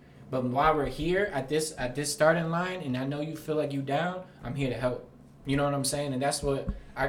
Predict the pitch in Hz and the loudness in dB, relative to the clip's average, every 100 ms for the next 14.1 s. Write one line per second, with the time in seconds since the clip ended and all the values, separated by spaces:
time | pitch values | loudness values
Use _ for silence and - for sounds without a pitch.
0 | - 127 120 135 120 120 120 113 - - | 0 -4 -2 -2 -2 -4 -6 -4 -6 -4
1 | 123 117 113 120 120 117 117 117 120 120 | -4 -4 -6 -2 0 -2 -6 -10 -10 -10
2 | 113 143 - 123 - 123 120 - - - | -8 -8 -6 -6 -6 -8 -8 -8 -12 -18
3 | - - - 131 131 127 - 113 135 - | -20 -20 -12 -2 -2 -2 -6 -4 -4 -2
4 | 131 123 123 117 123 120 120 120 113 123 | 0 0 0 -2 -2 -2 -4 -6 -8 -8
5 | 151 135 - - - - - 127 123 123 | -8 -10 -12 -16 -18 -18 -10 -4 -2 0
6 | 123 120 131 131 131 - - - - - | -2 -4 -4 -4 -6 -12 -18 -18 -18 -12
7 | - - - - - - 131 151 170 165 | -12 -10 -12 -12 -12 -14 0 2 2 -2
8 | 135 135 139 135 139 123 127 123 107 104 | 0 4 2 0 -4 0 0 -2 -10 -8
9 | 120 113 98 - 123 123 139 151 - 147 | -8 -8 -10 -8 -4 0 2 0 -2 -2
10 | 143 135 139 135 123 120 139 131 123 131 | -2 4 4 4 0 -2 -4 -2 -2 -2
11 | 127 131 127 - 127 117 120 143 131 123 | -2 -2 -4 -6 -4 -4 -2 -2 -2 -2
12 | 135 127 127 131 120 - - 139 131 131 | -4 -4 -2 -2 -4 -10 -2 -2 0 0
13 | 127 123 - 127 123 123 120 117 160 151 | 0 -2 -2 -4 -2 -2 0 -2 -4 -6